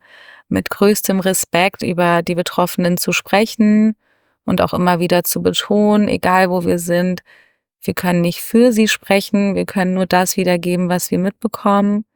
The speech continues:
was sie uns erzählen. Und klar wär's besser, wenn Betroffene selbst gefragt werden würden, aber viele von ihnen möchten einfach auch nicht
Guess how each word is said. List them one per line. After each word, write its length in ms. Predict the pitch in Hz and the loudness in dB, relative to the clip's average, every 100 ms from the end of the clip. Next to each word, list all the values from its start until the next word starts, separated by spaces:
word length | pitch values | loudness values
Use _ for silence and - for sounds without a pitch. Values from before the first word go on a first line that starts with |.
| _ _ _ _ | _ _ _ _
was 240 | 180 180 | -2 0
sie 80 | - | 0
uns 220 | - 185 | 0 0
erzählen. 800 | - 185 - 208 214 214 214 208 | 0 0 0 2 4 4 4 2
Und 680 | 226 180 180 180 180 180 - _ _ _ _ _ _ _ _ _ - | 0 -2 0 2 0 -2 -8 _ _ _ _ _ _ _ _ _ -6
klar 340 | - 175 170 | 0 2 2
wär's 240 | 180 180 | 2 0
besser, 380 | - 180 - 185 | 0 0 2 2
wenn 340 | 170 170 170 - | 2 0 -2 -4
Betroffene 520 | 175 - 190 - 180 | -6 -2 -2 0 0
selbst 340 | 175 185 - | 0 0 -2
gefragt 540 | 202 - - 180 - - | -4 -2 0 0 0 0
werden 320 | 180 185 175 | 2 2 0
würden, 480 | 180 196 208 214 214 _ - _ _ _ _ | 0 2 2 2 -2 _ -20 _ _ _ _
aber 880 | - 180 175 175 170 170 165 165 170 - _ _ _ _ _ | -4 0 2 2 2 2 2 0 -4 -10 _ _ _ _ _
viele 340 | 226 - 175 180 | -8 -2 0 0
von 340 | - 180 180 | 0 0 0
ihnen 360 | - 175 170 175 | 0 2 2 2
möchten 320 | 180 - 180 | 0 0 -4
einfach 460 | - - - - | 0 -2 -2 -2
auch 180 | - - | -2 -2
nicht 340 | - - - | -2 -2 -4